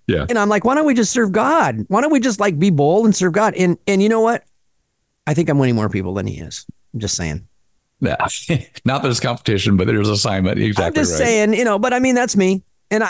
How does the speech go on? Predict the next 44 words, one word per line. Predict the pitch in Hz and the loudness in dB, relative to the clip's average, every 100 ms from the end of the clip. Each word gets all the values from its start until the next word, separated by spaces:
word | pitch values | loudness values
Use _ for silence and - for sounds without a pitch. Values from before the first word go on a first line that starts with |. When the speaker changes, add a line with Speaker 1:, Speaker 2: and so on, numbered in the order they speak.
| 240 | 0
Speaker 1:
Yeah. | |
Speaker 2:
I'm | 254 240 | 0 0
sure | - 277 | 0 0
there's | 247 202 180 | 0 2 2
a, | 160 | 2
you | 196 185 | 0 0
know, | 139 151 | 0 0
let's, | 160 - 160 | 0 0 0
let's, | 160 160 170 160 - - | -2 -2 -2 0 -2 -2
let's | 160 156 | -2 0
sneak | - - 165 165 | -2 0 2 2
'em | 151 | 2
in. | 147 147 180 | 2 2 2
You | 202 | 2
know, | 175 185 | 0 0
there | 180 | 2
was | 185 156 | 0 2
definitely | 175 196 196 | 0 0 0
the | 180 | 2
lady | 160 160 165 | 2 4 2
with | 151 | 2
the | 135 | 0
issue | 143 127 | 0 0
of | |
blood, | 98 151 131 | 2 0 0
right? | 117 131 117 | 0 0 2
I | |
mean, | 113 113 | 2 2
she | - 110 | 2 0
Speaker 1:
Yes. | 85 | 0
Speaker 2:
snuck | 135 123 | -2 0
up | 123 123 | 0 0
and | 117 | 0
got | 117 | 0
a | 113 | 0
Speaker 1:
Yeah. | |
Speaker 2:
healing. | 147 123 120 | 2 2 2
Now | 127 127 | 2 2
Jesus | 131 127 113 | 0 0 0
made | 120 107 | 0 2
her | |
Speaker 1:
Right. | 98 | 2
Speaker 2:
confess | 71 - - | 2 0 2
it, | 151 | 0